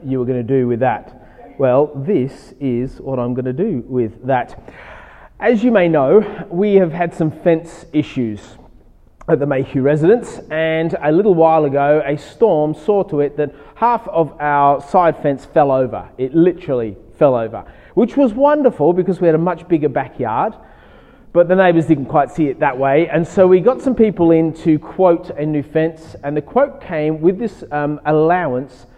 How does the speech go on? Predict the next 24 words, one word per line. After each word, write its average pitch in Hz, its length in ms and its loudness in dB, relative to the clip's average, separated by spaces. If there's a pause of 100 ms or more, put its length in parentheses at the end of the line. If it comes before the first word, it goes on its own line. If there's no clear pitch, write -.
(280)
that 160 120 0
if 165 160 2
we 233 240 2
demolished 185 920 2 (120)
the 156 100 0
fence 151 680 -6
and 143 160 -4
got 170 180 0
rid 156 260 2
of 110 120 -2
it, 170 320 -2 (320)
then 160 560 2
we 160 220 4
would 165 140 0
save 156 560 -6
a 139 60 -8
bunch 147 240 -6
of 151 60 -6
money. 127 240 -8 (720)
It 185 60 0
was 190 160 0
a 185 40 0
no-brainer, 170 640 -2
right? 151 200 -6